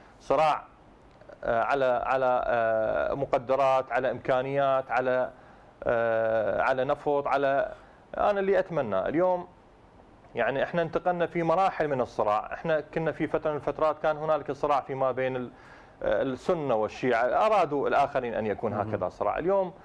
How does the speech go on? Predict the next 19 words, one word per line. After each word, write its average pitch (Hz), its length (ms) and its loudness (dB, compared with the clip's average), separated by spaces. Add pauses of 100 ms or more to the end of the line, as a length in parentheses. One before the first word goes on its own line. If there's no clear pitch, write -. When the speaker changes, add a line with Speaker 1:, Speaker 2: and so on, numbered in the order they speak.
(340)
Speaker 1:
آه، 147 220 2
أن 175 60 -2
يتحول 175 500 0
الصراع 156 460 0
إلى 156 380 2 (120)
عربي 156 440 0
كردي، 170 340 0
أعتقد 151 340 -2
هذا 165 200 0
الكل 156 240 -2
رافضه، 101 400 0 (420)
وما 160 680 0
نتمناه 180 440 0
هو 165 200 0
حقيقة 165 440 -2
أن، 160 360 -2 (220)
أن 160 240 0
نحاول 185 500 2
نحل، 208 460 -2